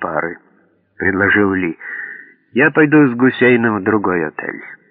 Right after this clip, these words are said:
а вы можете оставаться с женщиной в этом". "Кажется, вы правы", кивнул Поль.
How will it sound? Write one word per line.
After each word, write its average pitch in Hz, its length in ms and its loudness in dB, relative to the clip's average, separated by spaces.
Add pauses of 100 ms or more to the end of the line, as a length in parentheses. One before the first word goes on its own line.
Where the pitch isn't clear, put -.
(240)
а 92 140 0
вы 151 120 0
можете 165 460 0
оставаться 104 640 -2
с 95 40 -6
женщиной 90 840 -4
в 69 80 -12
этом". - 400 -14 (2250)
"Кажется, 123 420 0
вы 131 100 2
правы", 117 420 0
кивнул 87 420 -4
Поль. 78 320 -2